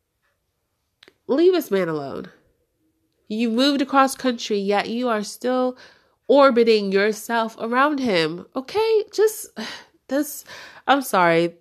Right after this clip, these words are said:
It, that just, that whole thing was just absolutely ridiculous. Just read that back. Read that back to yourself and tell me if you sound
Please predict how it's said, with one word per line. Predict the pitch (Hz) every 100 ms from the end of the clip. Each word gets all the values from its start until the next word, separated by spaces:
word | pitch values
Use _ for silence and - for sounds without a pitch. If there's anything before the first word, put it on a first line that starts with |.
| _
It, | 202 247 233 -
that | 220 196
just, | 208 190 - - - - _ _
that | 214 233 233
whole | 196 202 196 190 185 185
thing | - 180 170 156
was | 160 175
just | 170 165
absolutely | 165 165 190 170 160
ridiculous. | 170 180 - - - - - - - - _ -
Just | 320 359
read | 240 247 214
that | 190
back. | 165 156 - - _ _ _ _ _ _ _
Read | 170 214 262 247
that | 233 - - 160
back | 175 147 -
to | 160
yourself | 156 156 143 135 156 -
and | 165 165 160 160 160 - _ _ _ _
tell | - 190 185
me | 175 165 156
if | - -
you | 170
sound | 165 160 160 147 147 151 151 151 -